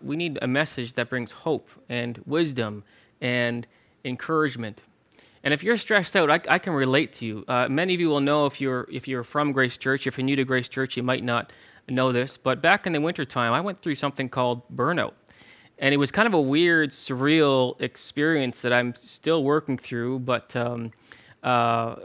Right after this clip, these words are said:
man, if, if, if you are a person who's gone through burnout or any kind of stress in your life in that realm, I can relate to you. And just, anyways, just as I,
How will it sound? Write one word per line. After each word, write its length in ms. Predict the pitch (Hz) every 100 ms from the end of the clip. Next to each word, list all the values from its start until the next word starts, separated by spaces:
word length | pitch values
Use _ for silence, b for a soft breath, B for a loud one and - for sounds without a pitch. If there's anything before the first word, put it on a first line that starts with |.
| 139 170
man, 380 | 160 120 160 151
if, 80 | 131
if, 180 | 135 127
if 220 | 127 -
you 160 | 151 170
are 80 | 151
a 60 |
person 340 | 151 160 151 135
who's 80 |
gone 220 | 143 143 143
through 140 | 131
burnout 360 | 123 139 143 123
or 100 | 127
any 140 | 143
kind 180 | 147 131
of 220 | 120 -
stress 320 | - 147 143
in 60 | 135
your 80 | 131
life 200 | 131 127
in 60 |
that 220 | 127 -
realm, 340 | 131 127 151 131
I 80 | 143
can 320 | 139 123 -
relate 400 | - 127 131 151
to 100 | -
you. 240 | 117 110 113 B B B B B B B -
And 120 | 151
just, 280 | 233 - -
anyways, 400 | 196 165 147 -
just 320 | - 208 -
as 280 | 175 165 160
I, 340 | 156 147 135